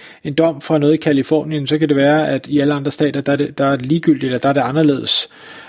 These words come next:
Øh, så, så, så man skal også passe på at vælge sine kampe, øh, hvis, hvis man er Amazon. Øhm, men når man nu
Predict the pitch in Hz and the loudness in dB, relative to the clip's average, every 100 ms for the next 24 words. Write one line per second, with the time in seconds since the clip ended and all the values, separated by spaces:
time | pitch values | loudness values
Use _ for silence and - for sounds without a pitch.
0 | - 143 139 123 156 139 147 135 147 143 | -6 -4 -2 -2 -2 0 -2 -2 -4 -2
1 | 165 170 170 185 - 190 185 160 160 180 | 0 0 0 -4 0 0 2 2 2 2
2 | 175 139 139 131 151 151 - 151 139 131 | -2 -4 -4 -2 -2 -4 -6 -10 -8 -8
3 | 127 127 143 131 131 123 127 139 143 120 | -12 -8 -8 -8 -12 -10 -10 -10 -10 -12
4 | _ _ - - - - - - - - | _ _ -20 -20 -20 -20 -20 -20 -20 -20
5 | - - 170 165 156 160 170 _ _ 247 | -14 0 4 4 4 -2 -8 _ _ -2
6 | 254 123 - _ _ _ _ _ _ _ | -2 -2 -10 _ _ _ _ _ _ _
7 | _ _ _ _ - - 214 254 262 254 | _ _ _ _ -20 -10 0 0 2 2
8 | 247 247 | 2 0